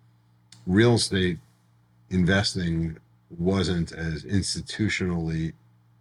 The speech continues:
common or, or abundant, meaning, like, if you looked at pension funds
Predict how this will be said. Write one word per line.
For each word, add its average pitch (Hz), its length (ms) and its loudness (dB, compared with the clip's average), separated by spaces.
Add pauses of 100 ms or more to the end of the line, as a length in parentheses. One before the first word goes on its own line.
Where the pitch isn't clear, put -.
(760)
common 95 600 0
or, 71 140 -10 (240)
or 78 440 -10 (320)
abundant, 90 540 0
meaning, 104 320 4
like, 92 240 0
if 90 100 -2
you 113 100 6
looked 120 180 6
at 90 120 0
pension 101 500 -2
funds 80 580 -14